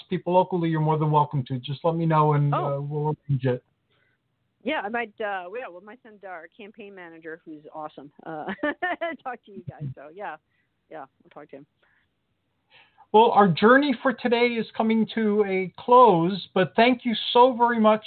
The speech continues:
Speaker 1: for taking, uh, the time out of your busy campaigning and, uh, sharing your, uh, message, which definitely needs to be heard and heeded with, uh, the folks, uh, that are listening in. Uh, Zena, I wish you the best of luck in this and all your other endeavors,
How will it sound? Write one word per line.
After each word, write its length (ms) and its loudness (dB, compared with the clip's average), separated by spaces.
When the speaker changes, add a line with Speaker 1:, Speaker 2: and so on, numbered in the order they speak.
Speaker 1:
for 140 -4
taking, 460 -2
uh, 80 0
the 120 -4
time 360 2
out 120 4
of 80 0
your 120 -2
busy 300 -4
campaigning 680 -2
and, 400 0
uh, 380 2
sharing 460 0
your, 420 2
uh, 180 -2
message, 540 2
which 180 -4
definitely 400 2
needs 260 0
to 40 -8
be 140 -4
heard 300 -2
and 120 -2
heeded 460 0
with, 320 -2
uh, 200 4
the 180 -8
folks, 280 2
uh, 280 0
that 200 4
are 220 2
listening 400 -2
in. 200 2
Uh, 240 4
Zena, 240 4
I 80 6
wish 240 0
you 80 -2
the 80 2
best 300 0
of 160 0
luck 320 6
in 180 2
this 240 4
and 160 2
all 240 0
your 160 0
other 220 2
endeavors, 640 0